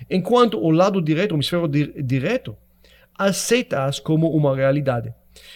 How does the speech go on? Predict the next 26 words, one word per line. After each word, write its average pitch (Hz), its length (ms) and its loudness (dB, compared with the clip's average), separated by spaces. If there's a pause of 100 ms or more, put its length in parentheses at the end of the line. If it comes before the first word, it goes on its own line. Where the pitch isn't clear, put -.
(280)
Então, 160 240 4
repetindo 226 720 4
essas 214 320 4
afirmações 170 580 0
constantemente 208 720 -2
faz 208 220 -6
com 208 100 -4
que 180 280 0 (220)
o 175 120 4
hemisfério 196 580 2
direito 185 500 0
molda 151 920 8
nossa 151 340 0
mente 127 420 -4 (380)
e 202 300 6 (260)
transforma 196 840 4
essas 190 280 2
afirmações 170 580 0
para 165 160 -4
uma 180 240 2
realidade. 151 560 -2 (580)
Sempre 294 580 4
descreve 214 580 4
uma 160 180 4
condição 170 540 2
desejada 151 720 0